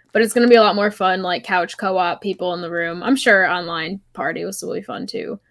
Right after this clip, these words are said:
But no, yeah, there's something <laughs> hilarious about being in person and, like, screaming at each other while you, like, <laughs> hoist someone's character over your head and fucking throw 'em off a airplane. It's, yeah, it's a great time. And it's one of those games where it's, like, the physics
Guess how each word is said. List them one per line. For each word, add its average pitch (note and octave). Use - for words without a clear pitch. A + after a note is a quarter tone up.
But F#3
no, F#3+
yeah, F3+
there's G3
something G3
<laughs> A#3+
hilarious G#3
about G3+
being F#3+
in F#3+
person F#3
and, F#3+
like, F3+
screaming F#3+
at F#3
each F#3+
other G3+
while F#3
you, G3
like, F#3+
<laughs> -
hoist C4+
someone's B3+
character A3
over G#3
your G#3
head G3+
and G#3+
fucking G#3
throw G3+
'em G#3+
off G3+
a G3
airplane. F#3+
It's, A3
yeah, F#3
it's G3+
a A3
great F#3
time. F3+
And G3+
it's A3+
one D#4+
of D#4+
those C#4
games A3
where A3+
it's, G#3+
like, G3+
the B3+
physics B3